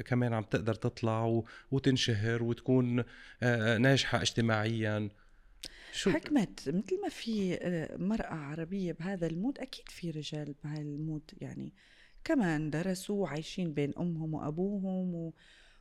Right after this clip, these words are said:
Speaker 2: ومتعلمين ومثقفين وعنده احترام كبير للمرأة. يعني، ما في، إحنا ما، ما نقدر نتكلم إنه نروح إكستريم، يعني، إنه كل الرجال.
Speaker 1: شو إذا أنت وقعتي فيها؟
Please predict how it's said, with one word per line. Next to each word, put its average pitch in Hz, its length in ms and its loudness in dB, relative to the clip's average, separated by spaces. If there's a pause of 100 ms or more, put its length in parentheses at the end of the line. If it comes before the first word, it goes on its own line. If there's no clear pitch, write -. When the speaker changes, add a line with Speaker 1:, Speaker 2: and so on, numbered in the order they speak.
(120)
Speaker 2:
ومتعلمين 180 920 2
ومثقفين 165 880 -2
وعنده 185 320 0
احترام 170 400 -2
كبير 175 400 2
للمرأة. 202 760 0 (520)
يعني، 240 240 6
ما 381 180 4
في، 247 280 2
إحنا 247 200 4
ما، 269 120 4
ما 370 220 2
نقدر 285 280 0
نتكلم 208 580 -2
إنه 185 360 -2 (640)
نروح 196 200 -2
إكستريم، 208 600 0
يعني، 165 260 -2
إنه 175 180 0
كل 214 280 2
الرجال. 170 320 0
Speaker 1:
شو 160 80 2
إذا 127 220 4
أنت 131 160 2
وقعتي 117 340 0
فيها؟ 104 400 -4